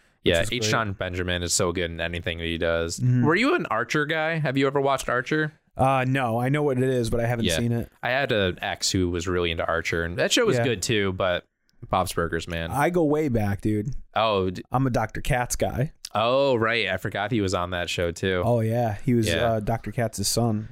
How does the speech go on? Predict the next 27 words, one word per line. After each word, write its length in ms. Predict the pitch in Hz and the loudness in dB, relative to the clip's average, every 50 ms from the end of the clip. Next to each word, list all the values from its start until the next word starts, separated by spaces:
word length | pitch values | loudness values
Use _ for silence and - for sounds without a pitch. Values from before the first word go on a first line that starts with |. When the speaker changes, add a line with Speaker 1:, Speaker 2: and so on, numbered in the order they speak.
| - - | -6 -2
Speaker 1:
He's 160 | - 101 98 | 0 0 2
also 420 | 107 98 95 - - 104 95 95 | 2 2 0 0 0 2 0 0
the, 220 | 90 92 95 90 87 | 0 0 2 2 2
uh, 200 | 87 85 85 87 | 2 2 0 -2
the 100 | 85 95 | -2 -4
Can 400 | 92 - - - 101 95 95 98 | -8 -6 -6 -4 -2 -2 -2 -2
in 120 | 98 92 92 | -4 -4 -2
Wet 120 | 90 - - | -4 -2 -2
Hot 200 | 104 92 90 90 | -4 -4 -4 -6
American 420 | 85 - 95 87 87 - - 85 | -6 -4 -4 -4 -4 -4 -4 -4
Summer. 420 | - - 104 95 98 101 101 98 98 | -2 0 0 0 2 0 0 2 2
Speaker 2:
Yep. 240 | 131 139 170 - - - - _ - - - - - | 2 2 2 -2 -6 -14 -20 _ -20 -18 -18 -14 -6
Speaker 1:
Which 80 | - 87 | -2 0
is 80 | 87 92 | 2 2
also 380 | 82 80 80 - - 85 82 | 2 2 0 0 -2 -2 -2
a 40 | 82 | -2
great, 340 | - - - 85 85 82 82 | -4 -4 -4 -2 -2 0 0
uh, 260 | 82 80 80 80 78 | 0 0 0 0 0
Speaker 2:
He's 100 | 120 120 | 0 0
got 200 | 127 135 120 - | 0 0 -2 0
that 160 | - 120 117 | -2 -2 -2
voice 320 | 107 120 139 135 123 - - | 0 0 0 2 0 0 0
that 80 | 110 113 | 0 0
everyone 300 | 113 113 117 113 110 95 | 0 -2 -2 -2 -2 0
Speaker 1:
oh, 80 | 85 | 0
Speaker 2:
loves. 120 | 80 78 80 | 0 0 0
Speaker 1:
yeah. 160 | 76 76 76 | 0 -2 -4